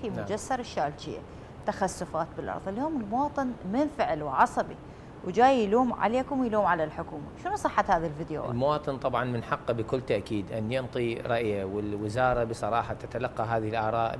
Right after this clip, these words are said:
Speaker 2: بصدر رحب، لكن بصراحة اللي نأمله من المواطن أيضًا أن،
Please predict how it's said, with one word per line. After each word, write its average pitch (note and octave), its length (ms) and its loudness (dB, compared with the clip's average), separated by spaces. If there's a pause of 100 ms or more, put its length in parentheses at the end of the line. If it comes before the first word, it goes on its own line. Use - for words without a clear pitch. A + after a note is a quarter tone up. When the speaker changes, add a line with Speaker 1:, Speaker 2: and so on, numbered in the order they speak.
Speaker 2:
بصدر G#2 760 -2
رحب، G2+ 300 2 (680)
لكن B2+ 320 4
بصراحة C3 520 2
اللي B2 180 0
نأمله D3 380 2
من C3+ 120 -2
المواطن B2+ 520 0
أيضًا C#3 320 2
أن، B2 460 -4